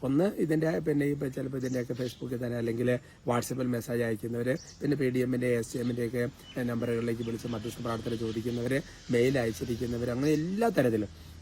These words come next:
പ-, പ-, പ്രാർത്ഥന എഴുതി കൊടുത്തിട്ട് പോയിരിക്കുന്നവർ, ഈ ടോക്കുമായിട്ട് ബന്ധപ്പെട്ട്, നമ്മളുമായിട്ട് ബന്ധപ്പെട്ട എല്ലാ കുടുംബങ്ങളും, എല്ലാ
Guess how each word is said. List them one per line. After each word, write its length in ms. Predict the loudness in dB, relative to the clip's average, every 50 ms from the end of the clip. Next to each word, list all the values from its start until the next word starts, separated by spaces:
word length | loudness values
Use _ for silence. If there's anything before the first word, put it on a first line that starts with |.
| -6
പ-, 100 | -6 -4 -2 -2
പ-, 120 | -2 0 0
പ്രാർത്ഥന 400 | 0 0 0 0 0 0 0 0 2 2 2 2
എഴുതി 180 | 0 0 -2 -2 -2
കൊടുത്തിട്ട് 340 | -4 -4 -4 -6 -6 -4 -4 -4
പോയിരിക്കുന്നവർ, 420 | -2 -2 -2 -2 -2 -2 -2 -2 -2 -2 -4 -10 -18 -18 -18 -16 0 6 6
ഈ 40 | 6 6 6 6
ടോക്കുമായിട്ട് 600 | 6 6 6 6 4 2 4 4 4 6 6 4 4
ബന്ധപ്പെട്ട്, 320 | 4 2 2 2 2 2 2 2
നമ്മളുമായിട്ട് 420 | 0 2 2 2 2 0 0 0 0
ബന്ധപ്പെട്ട 300 | 0 -2 0 0 0 2 2 4 6
എല്ലാ 260 | 8 8 8 8 8 6
കുടുംബങ്ങളും, 520 | 6 4 2 2 2 2 2 2 2 2 4 4
എല്ലാ 240 | 6 6 6 6